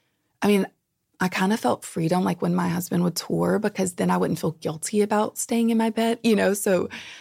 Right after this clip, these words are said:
I, I think pain can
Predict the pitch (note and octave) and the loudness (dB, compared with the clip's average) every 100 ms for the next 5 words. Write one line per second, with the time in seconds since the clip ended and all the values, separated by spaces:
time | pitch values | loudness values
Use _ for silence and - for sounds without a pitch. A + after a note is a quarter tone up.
0 | - - F#3 F#3 F#3 - _ _ _ _ | -12 -2 0 2 0 -2 _ _ _ _
1 | _ _ _ _ _ _ _ - F#3+ G#3+ | _ _ _ _ _ _ _ -6 0 2
2 | G3+ - - F3+ F#3 G#3+ A#3+ - G3+ F#3 | 0 -2 0 2 4 2 2 -2 0 2
3 | F#3+ | 0